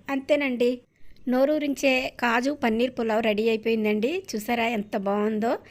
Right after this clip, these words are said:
మంచి కలర్ఫుల్గా ఉంది. అలాగే రైస్ కూడా ఎంత పొడి పొడిగా, ఎంత బాగా వచ్చిందో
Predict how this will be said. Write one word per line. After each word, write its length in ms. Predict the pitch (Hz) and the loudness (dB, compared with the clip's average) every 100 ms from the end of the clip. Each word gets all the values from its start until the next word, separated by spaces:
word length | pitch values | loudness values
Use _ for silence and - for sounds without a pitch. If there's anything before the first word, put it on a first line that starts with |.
| - - - 214 | -20 -20 -10 -6
మంచి 240 | 220 214 | -4 -4
కలర్ఫుల్గా 640 | 240 214 226 247 247 240 254 | -4 -2 -2 -2 -2 0 0
ఉంది. 340 | 247 240 269 330 - | 0 0 0 0 -4
అలాగే 320 | 240 247 262 | -4 -2 0
రైస్ 320 | 233 226 240 | 0 0 -2
కూడా 220 | - 262 247 | -4 -4 -2
ఎంత 300 | 240 208 247 | -2 -4 -6
పొడి 240 | - 233 | -4 -4
పొడిగా, 460 | 226 247 233 240 240 | -2 -2 0 -2 -2
ఎంత 300 | 233 214 240 | -4 -4 -6
బాగా 260 | 214 214 | -4 -2
వచ్చిందో 360 | 233 226 254 233 | -2 -4 -4 -4